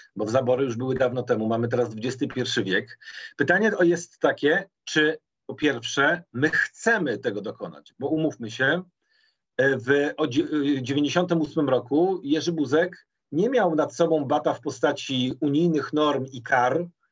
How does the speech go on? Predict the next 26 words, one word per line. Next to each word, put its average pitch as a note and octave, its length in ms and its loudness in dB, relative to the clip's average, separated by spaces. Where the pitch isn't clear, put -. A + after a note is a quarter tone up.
bo C3+ 100 2
myśmy D3+ 280 2
wtedy D#3 260 0
w - 140 -12
Unii A#3+ 220 2
nie C#3+ 100 0
byli. E2+ 300 -6
Tylko C#3+ 640 0
było E3+ 280 4
wiadomym D3+ 760 0
to, A#2 440 -2
że C#3 500 0
gospodarka D#3 720 0
nie F#3 340 2
jest F3+ 180 -2
w - 40 -12
stanie F#3+ 320 -2
tego A3 200 -4
po A#3+ 120 -12
prostu B3+ 260 -10
pociągnąć, B3+ 640 -4
tak? E3+ 180 0
Nie G3+ 180 0
jest B3 160 0
w - 40 -12
stanie F3 480 0